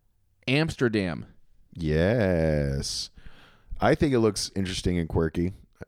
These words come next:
Speaker 1: Yeah. What do you
Speaker 2: Yeah.
Speaker 1: like about it?
Speaker 2: I like Christian Bale. I like that he, I love g-, good actors that do interesting characters that they've never done before. So that immediately stood out to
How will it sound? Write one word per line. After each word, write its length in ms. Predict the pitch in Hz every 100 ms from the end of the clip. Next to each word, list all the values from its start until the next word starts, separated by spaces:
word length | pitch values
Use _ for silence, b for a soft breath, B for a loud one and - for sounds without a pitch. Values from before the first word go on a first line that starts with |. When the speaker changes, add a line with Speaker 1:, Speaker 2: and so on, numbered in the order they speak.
| -
Speaker 1:
Yeah. 240 | 107 101 113
What 100 | 120
do 40 | 120
you 40 |
Speaker 2:
Yeah. 40 | 110
Speaker 1:
like 100 | 107
about 180 | 90
it? 80 | 85 B B B B
Speaker 2:
I 80 | 120
like 200 | 147 -
Christian 360 | 156 - 127
Bale. 440 | 120 120 123 131 -
I 80 | 104
like 240 | 107 107
that 140 | 104 101
he, 220 | 107 98 -
I 80 |
love 320 | 123 147 135 -
g-, 80 | - _ -
good 220 | 113 120 117
actors 520 | 104 - 107 101 95
that 220 | 87 73
do 400 | 90 87 82 78
interesting 440 | 82 85 82 - 78
characters 440 | - 78 73 73
that 120 | 71
they've 140 | 76 71
never 200 | 71 73
done 180 | 67 69
before. 440 | - 60 50 -
So 160 | - 87
that 160 | 92
immediately 460 | 90 87 80 73 78
stood 220 | - 57
out 140 | 55
to 80 | -